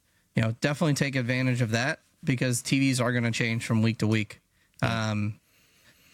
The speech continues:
and regardless of what anyone says this week, you know, uh, prior to the big game, um, and, uh, really, you know, holiday season is the best time to buy in general.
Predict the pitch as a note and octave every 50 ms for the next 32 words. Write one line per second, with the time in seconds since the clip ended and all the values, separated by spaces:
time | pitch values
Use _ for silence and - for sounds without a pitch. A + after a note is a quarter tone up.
0 | - - - - - - C#3 C3 B2+ B2 B2 B2 A#2+ C3+ C3+ C#3+ C#3+ E3 E3+ F3+
1 | F#3 E3+ - - D#3+ D3+ D3 D3+ D#3 D3+ D3+ D3+ C#3+ C3 - C#3 C3+ D3+ D#3 D#3
2 | D3+ C3+ - - - - - - E3 C3 C#3+ D#3+ E3+ - - D#3+ D#3+ E3 E3 D#3
3 | - - - - - - _ _ _ _ _ _ _ _ _ - B2 A2+ A2+ A2+
4 | A2+ - - _ - E3 E3+ E3+ C#4 - - - _ _ _ - D3+ A#2+ A2+ -
5 | - C3+ C3+ C3+ C#3 C3+ C3 - C#3+ C3+ C3 C3 - - B2 A#2+ B2+ C3 C3 B2+
6 | B2 B2 A#2+ B2 C3 C3+ C#3 C3+ B2+ - _ _ _ _ _ _ _ _ _ _
7 | _ _ _ - C3 A#2 A#2 A2+ A2+ A2+ A2 A2 G#2+ A2 A2 A2 G#2+ - - _
8 | _ _ _ - B2+ B2 B2 A#2+ A#2+ A#2+ A#2 A2 - - - - _ _ - B2
9 | A#2+ A#2 A#2 A2+ A#2 C3 F#3+ G#3+ F#3+ D#3+ C#3+ C3+ B2+ - - _ _ - C3+ A#2+
10 | A#2 A2+ A2 A2 - C3 - C#3 C#3+ D3+ D3+ C#3 C3+ C3+ B2 - C3+ B2+ A#2+ A#2+
11 | A#2+ A#2 A2+ A2+ B2 E3 - - C#3 B2 B2 B2+ A#2 B2 B2 A#2 - - B2+ A#2+
12 | A#2 A2 A2 A2 A#2 A#2 A#2 A2+ A2 A2 A2 A2+ G#2+ A2 A2 G#2+ A2 A2